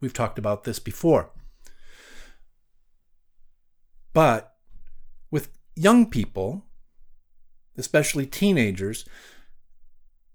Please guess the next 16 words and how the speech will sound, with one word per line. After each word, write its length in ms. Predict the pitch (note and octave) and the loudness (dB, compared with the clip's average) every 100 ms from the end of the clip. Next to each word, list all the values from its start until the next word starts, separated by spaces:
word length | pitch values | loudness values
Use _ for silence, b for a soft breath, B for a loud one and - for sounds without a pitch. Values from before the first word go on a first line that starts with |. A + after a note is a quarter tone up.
| - - - | -20 -18 0
this 240 | F3 G3 | 2 2
is 140 | E3 | 0
more 180 | E3+ D#3+ | 2 4
situational 760 | D3+ D#3+ - D3+ F#3+ - C#3+ A#2+ | 2 0 0 2 2 2 -2 -2
toxicity, 640 | B2+ G#2+ - A#2 A#2 G#2+ | -4 -4 -6 -6 -6 -6
I 40 | |
think. 240 | G2+ B2+ - | -6 -6 -4
And 120 | D3 | -2
so 220 | - D3+ | 4 4
those 380 | C3+ D#3 G3+ G3+ | 6 8 8 6
are 100 | E3+ | 4
ones, 340 | C3 G#2+ G#2+ | 4 2 -2
if, 160 | - - | -6 -10
especially 480 | A2 - A#3 - C3 | -6 0 2 4 4
our 80 | G2 | 4
children 500 | - C#4 G3 A#2+ | 0 0 2 2